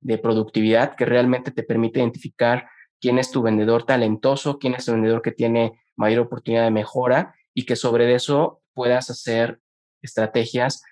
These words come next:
muy claras para que mejoren su rendimiento. Y ya, la última te diría,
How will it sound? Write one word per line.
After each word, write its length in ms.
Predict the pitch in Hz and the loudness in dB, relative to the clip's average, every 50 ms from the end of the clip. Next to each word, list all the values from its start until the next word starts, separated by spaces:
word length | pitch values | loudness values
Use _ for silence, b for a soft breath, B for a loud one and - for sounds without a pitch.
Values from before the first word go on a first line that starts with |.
| b b | b b
muy 180 | - 127 131 131 | -2 -2 -2 0
claras 360 | 254 131 120 117 123 123 - | 2 2 4 4 2 0 0
para 180 | - 117 110 - | -2 -2 -2 -2
que 80 | - | -2
mejoren 360 | 107 110 110 - - 120 113 | -4 -2 -2 0 0 0 0
su 100 | 117 120 | -2 -2
rendimiento. 580 | 110 117 117 117 120 131 143 147 147 143 147 - - b b b b b b _ | 0 0 0 2 2 4 4 4 2 0 -2 -8 -18 b b b b b b _
Y 100 | - 135 | 2 2
ya, 160 | 151 165 170 | 4 4 4
la 140 | 151 135 147 | 4 4 6
última 420 | 156 165 160 160 160 151 151 139 | 6 4 4 4 4 4 4 2
te 100 | 147 135 | 2 2
diría, 520 | 131 131 135 143 147 147 147 151 151 - | 2 2 4 4 4 4 4 2 0 -4